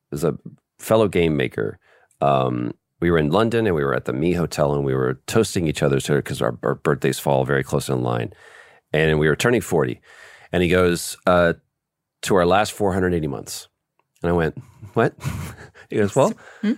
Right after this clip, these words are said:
Speaker 1: statistically speaking, most people live to be eighty. So we're halfway there. So we have four hundred and eighty months."
Speaker 2: <gasps>
Speaker 1: And he goes, "That's the mentality that I have, because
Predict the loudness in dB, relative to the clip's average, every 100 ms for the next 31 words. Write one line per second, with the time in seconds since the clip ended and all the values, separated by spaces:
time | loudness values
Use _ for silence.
0 | -4 -2 2 2 2 0 0 -2 -2 -2
1 | 0 0 0 0 -2 -2 -4 -2 -2 -2
2 | -2 -4 -6 -8 _ _ _ -6 2 4
3 | 4 0 -4 _ _ _ _ _ 0 2
4 | 2 2 0 2 2 2 2 0 -2 -4
5 | -2 -2 -2 -2 -2 0 -2 -2 -4 -4
6 | -4 -4 -6 -8 -16 -16 _ _ _ -20
7 | -20 _ _ _ _ _ -2 -2 -2 0
8 | -2 0 0 0 0 0 0 0 0 0
9 | 0 0 0 -4 -6 -2 0 0 -2